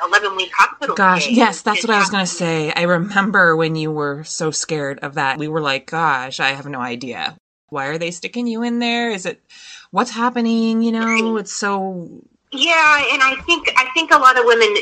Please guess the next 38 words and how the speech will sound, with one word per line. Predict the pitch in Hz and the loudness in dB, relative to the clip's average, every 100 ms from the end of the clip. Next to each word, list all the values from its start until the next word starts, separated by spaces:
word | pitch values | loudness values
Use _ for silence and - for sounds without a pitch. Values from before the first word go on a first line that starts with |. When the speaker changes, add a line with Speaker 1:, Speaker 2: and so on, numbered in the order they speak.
| 214 | 4
Speaker 1:
end | 208 214 | 4 6
up | 226 | 6
with | 226 208 185 | 4 0 0
windows | 180 175 170 170 | 0 2 0 2
that | 190 | 0
have | - | 2
had | 196 190 | -2 0
multiple | 175 - 180 165 | -4 -4 -6 0
C-sections. | 214 247 269 294 | 2 2 0 2
Maybe | 339 339 | 4 4
not | 339 247 | 4 2
a | |
lot, | 190 196 311 226 | 4 4 4 0
but | 214 214 | 0 2
I | 285 | 4
don't | 339 339 | 2 2
think | 330 294 | -2 -2
it's | 277 285 | -2 -4
such | 262 | 0
a | 254 220 | 2 4
rare | 233 226 226 | 4 4 0
thing | 254 202 147 151 | -2 -2 -2 -6
from | 202 196 | -8 2
what | 214 | 2
I've | 226 208 202 _ _ 170 | 4 0 -2 _ _ -4
been | 208 | -2
Speaker 2:
Okay. | 147 147 | -2 0
Speaker 1:
told | 226 220 220 214 | 2 4 4 2
in | 196 | 2
my | 196 190 | 2 2
research. | 202 214 214 202 190 - - | -2 -6 -6 -6 -6 -8 -4
You | 226 | 0
know, | 214 202 | 2 2
if | 202 220 | 0 -2
you've | 226 | -4
had, | 220 240 226 226 220 226 _ - _ _ _ _ _ 151 | 2 4 4 4 0 -4 _ -20 _ _ _ _ _ -4
I | 233 | -2
mean, | 214 | -2